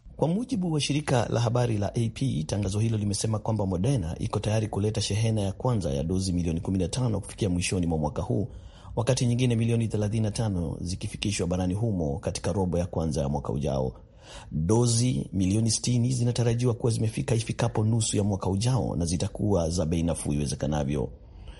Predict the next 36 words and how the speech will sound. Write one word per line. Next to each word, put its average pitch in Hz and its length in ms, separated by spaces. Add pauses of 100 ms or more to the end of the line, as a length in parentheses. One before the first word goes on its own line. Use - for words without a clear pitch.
(280)
Mjumbe 185 320
maalum 165 360
wa 127 60
Umoja 123 300
wa 107 120
Afrika 98 580
kwenye 101 220
maswala 101 380
ya 92 60
covid 95 280
kumi 98 180
na 92 100
tisa, 104 460
Strive 107 500 (160)
Masiyiwa, 107 680 (400)
amewaambia 92 440
wanahabari 117 440
kwamba 113 300
hiyo 139 220
ni 107 80
habari 101 320
njema, 110 420
hasa 101 320
ikizingatiwa 107 520
kwamba 107 380
ni 104 80
mataifa 104 400
matajiri 107 520
ambayo 120 360
yamekuwa 117 480
yakipata 101 400
chanjo 98 380
wakati 90 320
Afrika 80 380
ikibaki 67 420
nyuma. 67 360